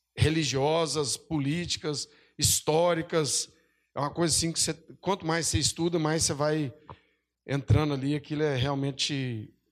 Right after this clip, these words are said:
é, fenomenal. E o Líbano é um país chave para o Oriente Médio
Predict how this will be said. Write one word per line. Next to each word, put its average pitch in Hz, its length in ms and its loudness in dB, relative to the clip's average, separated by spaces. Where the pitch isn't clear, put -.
é, 113 100 -8
fenomenal. 123 800 0
E 170 300 0
o 185 100 -2
Líbano 196 340 0
é 208 40 0
um 208 60 -2
país 170 320 0
chave 175 400 0
para 160 80 -10
o - 20 2
Oriente 147 340 -2
Médio 156 460 -2